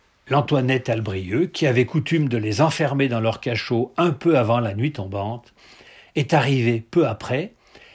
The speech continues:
et, ne trouvant pas Latou, lui demande s'il sait où il se trouve. Roux lui répond qu'il doit être aux latrines. Antoinette y court, trouve la porte bloquée par quelque chose qui empêche de l'ouvrir, l'enfonce avec violence,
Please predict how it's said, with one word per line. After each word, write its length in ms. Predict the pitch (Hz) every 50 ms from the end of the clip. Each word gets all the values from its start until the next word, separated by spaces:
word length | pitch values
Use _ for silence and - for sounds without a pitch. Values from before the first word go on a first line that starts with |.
| _ _ -
et, 100 | 185 185
ne 120 | 180 185
trouvant 400 | 170 - - 196 170 170 165 147
pas 140 | 113 135 120
Latou, 300 | 117 117 104 - 208 226
lui 160 | 196 156 135
demande 360 | 117 117 123 120 127 143 139
s'il 240 | - - 113 98 101
sait 220 | - - 156 151
où 120 | 143 131 123
il 100 | 123 113
se 120 | - -
trouve. 460 | 165 - - - 269 269 170 - - - _ _ _ _ _ _ _ _ _ _ _ - - _ - - - _
Roux 220 | - 104 110 175 196
lui 140 | 160 143
répond 500 | 113 104 101 95 - - 147 185 214 208
qu'il 240 | 165 - - 123 113
doit 180 | 104 107 92 - -
être 260 | 160 185 - - -
aux 60 | -
latrines. 380 | - 175 170 - - 127 107 90 - _ _ _ _ _ _ _ _ _ _ _ _ _ _ _
Antoinette 580 | - 147 127 - 143 131 131 131 135 127 113 -
y 80 | 120 113
court, 480 | - - 240 262 277 302 - - _ _ _ _ _ _ _ _ _ _
trouve 260 | - - 208 208 160 160
la 120 | 170 143
porte 320 | - - 165 147 127 110
bloquée 500 | 107 101 123 156 156 151 - - 151 147
par 180 | 139 - 113 107
quelque 280 | - 143 123 113 - 123
chose 260 | 107 139 139 135 -
qui 180 | - - 131
empêche 340 | 110 113 104 - 139 117 107
de 120 | 98 104 107
l'ouvrir, 560 | 113 123 131 143 196 220 240 247 247 - _ _ _ _ _ - - - - - - - - _ _ -
l'enfonce 520 | 147 175 165 156 - 180 170 156 - -
avec 240 | 127 120 120 120 113
violence, 680 | 98 107 120 113 113 120 147 170 185 180 - - -